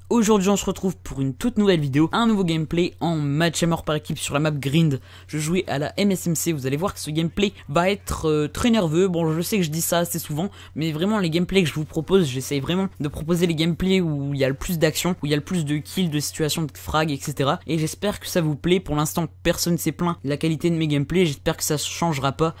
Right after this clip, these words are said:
parce que j'ai encore de très très gros gameplays. J'ai sorti pas mal de gros gameplays dernièrement, euh, surtout sur Advanced Warfare, dont je vais essayer de vous proposer pas mal de gameplay assez, assez bien, voilà,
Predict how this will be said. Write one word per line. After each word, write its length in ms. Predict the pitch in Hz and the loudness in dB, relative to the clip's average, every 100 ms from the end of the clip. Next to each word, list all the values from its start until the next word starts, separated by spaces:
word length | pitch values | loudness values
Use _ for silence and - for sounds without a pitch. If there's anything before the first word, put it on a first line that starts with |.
| 131 | -12
parce 100 | - | -6
que 80 | |
j'ai 80 | 151 | -2
encore 260 | 147 175 160 | -2 -2 -2
de 100 | 139 | -4
très 300 | - - 220 | -6 0 0
très 200 | - 170 | 2 -2
gros 160 | 156 | 0
gameplays. 80 | 151 139 131 160 175 | 0 0 2 4 4
J'ai 80 | 139 | 2
sorti 320 | 135 - - | -4 -10 -12
pas 240 | - - 165 | -8 0 2
mal 180 | 175 | 2
de 60 | 165 | 0
gros 160 | 143 156 | 0 -2
gameplays 440 | 147 147 - 160 | -2 -4 -2 -2
dernièrement, 580 | 143 139 139 135 147 147 - - - | 0 -2 -2 0 0 -2 -16 -20 -8
euh, 120 | 127 | -4
surtout 300 | 131 - 208 | -4 -4 -4
sur 160 | - 165 | 0 0
Advanced 400 | 165 160 - 151 | 0 0 -2 -2
Warfare, 420 | 139 - 160 - - | -4 0 0 -2 -8
dont 200 | 139 175 | -2 0
je 140 | 156 131 | -2 -2
vais 80 | |
essayer 320 | 143 - 151 165 | -4 -2 -4 -4
de 80 | |
vous 140 | 131 131 | -6 -8
proposer 400 | - 131 143 160 | -10 -4 -2 -2
pas 160 | 147 | -2
mal 120 | 151 151 | -2 0
de 80 | 143 | 0
gameplay 520 | 139 139 135 185 220 - | 0 -2 2 2 2 -2
assez, 640 | 147 - - 180 175 170 | -4 -2 0 2 4 2
assez 260 | 190 - | 2 0
bien, 300 | 190 160 160 - - | 0 0 -2 -6 -4
voilà, 320 | 139 139 131 | 0 0 -2